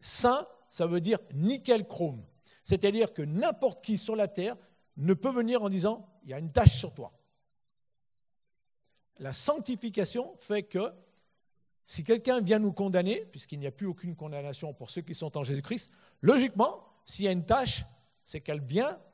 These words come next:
de quelque chose que l'on a fait, qui a sali, qui a souillé le vêtement. Ok ? Ça s'appelle un péché. Donc, si on se tient dans la présence de Dieu avec un péché, je vous garantis que le Saint-Esprit ne va pas vous laisser tranquille, hein.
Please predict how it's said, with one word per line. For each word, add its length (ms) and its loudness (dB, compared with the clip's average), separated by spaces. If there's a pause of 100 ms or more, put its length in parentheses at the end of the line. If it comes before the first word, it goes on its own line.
(640)
de 80 -10
quelque 240 -6
chose 180 -2
que 80 -6
l'on 180 -6
a 80 -4
fait, 340 -4 (220)
qui 120 -16
a 60 -14
sali, 460 4 (260)
qui 120 -10
a 40 -4
souillé 440 -2
le 80 -6
vêtement. 420 -12 (560)
Ok ? 200 -4 (360)
Ça 140 -16
s'appelle 220 -6
un 80 -6
péché. 420 -6 (580)
Donc, 300 -4 (240)
si 240 0
on 100 2
se 140 -2
tient 240 2
dans 100 -2
la 100 2
présence 320 0
de 100 0
Dieu 120 0
avec 160 0
un 100 -2
péché, 420 -4
je 80 -10
vous 120 -8
garantis 440 2
que 40 -6
le 60 -2
Saint-Esprit 400 -4
ne 60 -6
va 80 2
pas 120 -2
vous 120 -4
laisser 180 -2
tranquille, 320 -8
hein. 100 -10